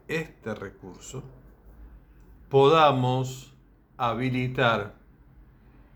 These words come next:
otras cuestiones vinculadas a estado de ánimo, salud, em, serenidad.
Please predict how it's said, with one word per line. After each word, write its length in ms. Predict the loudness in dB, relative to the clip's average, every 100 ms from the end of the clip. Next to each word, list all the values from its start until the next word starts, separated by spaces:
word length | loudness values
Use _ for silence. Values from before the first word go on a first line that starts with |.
| -20 -20 -20 -20 -20 -4 0
otras 520 | 0 0 -2 0 -2
cuestiones 1000 | -4 -6 -6 -4 -4 -4 -10 -18 -20 _ -20 _ _ _ -20 -20 _ _ -10
vinculadas 840 | -4 -2 0 2 4 6 4 0 0
a 240 | 2 2
estado 480 | 0 -4 -6 -4 -2
de 200 | -2 0
ánimo, 1040 | 0 2 0 -2 -4 -4 -2 -2 -4 -10 _ _ _
salud, 960 | -20 -20 -14 -8 -2 0 0 0 -2 -8 -12 -20 _ -20 -20 _ _ -20 -20 _ _ _ _ _ _ -20 _ -12
em, 1040 | -6 -4 -2 -4 -6 -8 -8 -12 -14 -16 -18 -20
serenidad. 1200 | -14 -8 -6 -6 -8 -4 2 4 4 2 -2